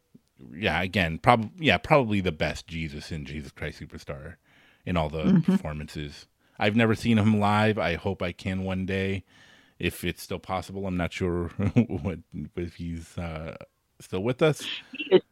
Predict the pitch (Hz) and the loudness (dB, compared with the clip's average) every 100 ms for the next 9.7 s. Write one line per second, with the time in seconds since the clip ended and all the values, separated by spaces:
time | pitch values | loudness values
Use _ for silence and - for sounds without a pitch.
0 | _ - 202 285 185 170 226 220 254 - | _ 0 8 10 10 6 6 6 6 2
1 | 190 156 185 240 233 - 185 170 - - | 4 6 4 2 -2 -4 0 0 -2 -12
2 | 175 170 180 135 175 214 - 196 - - | -8 0 2 4 6 6 8 6 6 -2
3 | 151 _ - 95 - 104 107 92 113 156 | -4 _ -4 -4 0 4 4 6 6 6
4 | 78 _ _ _ _ _ 233 226 - 226 | 2 _ _ _ _ _ 6 6 6 4
5 | 233 202 185 185 185 - - 214 190 - | 6 8 8 8 4 -8 0 4 4 4
6 | 254 220 - _ _ - 233 196 214 262 | 4 4 0 _ _ 4 6 8 8 6
7 | 247 196 - 208 202 160 170 - 160 143 | 4 0 2 4 4 2 0 0 -2 -2
8 | - 175 - 240 240 233 262 262 262 156 | 0 0 4 4 4 2 8 8 8 6
9 | 233 226 - 247 240 170 165 | 0 -4 0 6 6 4 -2